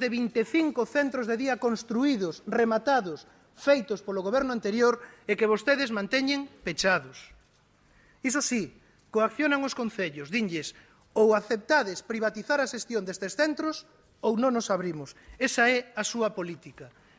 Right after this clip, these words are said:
Que foi, señoría, daquela promesa de construir un centro de día en todos os concellos con poboación superior a mil quiñentos habitantes? Eh, se falamos de residencias para a terceira idade, o mesmo.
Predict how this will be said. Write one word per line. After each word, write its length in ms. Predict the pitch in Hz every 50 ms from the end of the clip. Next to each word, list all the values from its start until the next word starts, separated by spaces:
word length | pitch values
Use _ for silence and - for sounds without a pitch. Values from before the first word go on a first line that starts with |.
| _ _
Que 80 | - 262
foi, 240 | 233 - 285 269 -
señoría, 400 | - 247 220 214 220 240 247 220
daquela 320 | 202 196 196 240 240 220
promesa 520 | 180 190 180 196 214 202 - - 165 160 -
de 80 | 180 208
construir 680 | 196 208 208 202 - - 180 190 220 247 226 - - - - - - - - - -
un 160 | 240 240 220
centro 320 | - 254 247 226 233 220
de 120 | 202 196 196
día 160 | 226 226 208
en 80 | 202
todos 200 | 202 226 220 208
os 120 | 208 208 -
concellos 480 | 202 196 - - 220 202 190 202 185
con 160 | - 190 185 -
poboación 360 | 190 180 185 175 - 208 196
superior 520 | - 202 170 180 165 185 196 180 180 180 - - - - - -
a 80 | 175
mil 200 | 185 202 220 220 214
quiñentos 480 | - 190 190 190 180 170 - 170 - -
habitantes? 720 | 156 143 131 - 143 131 127 120 - - - - - - _ _ _ _ _ _ _ - _ - - - - - - - - _ _ _ _ - - - - _ -
Eh, 480 | - 196 202 196 196 196 196 - - -
se 160 | - - 220
falamos 400 | - - 208 247 269 262 262 208
de 80 | 240 233
residencias 560 | 226 202 - 226 220 247 233 220 - 220 -
para 200 | - 214 202 190
a 40 | -
terceira 360 | 196 190 - 240 247 226 226
idade, 440 | 214 202 233 240 233 240 240 247 240 - _ _ _ -
o 80 | - 175
mesmo. 400 | 190 247 240 - - 160 139 135